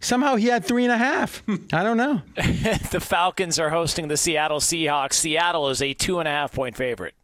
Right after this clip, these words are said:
Speaker 1: This is the tale of two seasons. Last season, there was the first eight games. Atlanta was as bad as, you could almost say, any team in the N F L. Eh, they were certainly a bottom five team, Atlanta,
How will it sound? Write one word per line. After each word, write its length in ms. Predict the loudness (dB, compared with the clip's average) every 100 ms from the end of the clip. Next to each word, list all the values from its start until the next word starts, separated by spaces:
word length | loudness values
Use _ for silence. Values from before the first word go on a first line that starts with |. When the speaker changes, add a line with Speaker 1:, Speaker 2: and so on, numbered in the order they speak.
| _ -20 -20 -20 _
Speaker 1:
This 320 | -2 0 2 0
is 140 | 0
the 100 | 0
tale 380 | 2 2 4 2
of 100 | 0
two 240 | 0 0
seasons. 840 | 0 0 2 2 0 0 0 -2 -8 -14 _
Last 560 | -2 0 0 0 0 -2
season, 600 | 0 0 -2 -2 -4 -8 -14 -12 -4
there 100 | -2
was 140 | 0
the 120 | -2
first 360 | -2 0 0 0
eight 220 | 0 0
games. 640 | 0 2 2 0 0 -4 -10 -18 _ -20 -8
Atlanta 440 | -2 0 2 2 2
was 220 | 2 0
as 160 | 0 -2
bad 640 | 0 0 2 0 0 0
as, 240 | -2 -4 -10 -20 _ -6
you 100 | -2
could 140 | -2
almost 440 | 0 0 2 0 0
say, 160 | 2
any 180 | 2 0
team 240 | 0 0 2
in 60 |
the 80 | 2
N 120 | 2
F 140 | 0 0
L. 460 | 0 -2 -4 -8 -16 _ _ _ _ _ _ -12 -4
Eh, 160 | -4 -4 -2
they 120 | 0
were 140 | 2 0
certainly 400 | 0 0 2 0
a 60 |
bottom 420 | 2 2 2 2
five 540 | 0 0 0 2 0 -2
team, 360 | -2 0 2
Atlanta, 560 | 2 2 2 2 0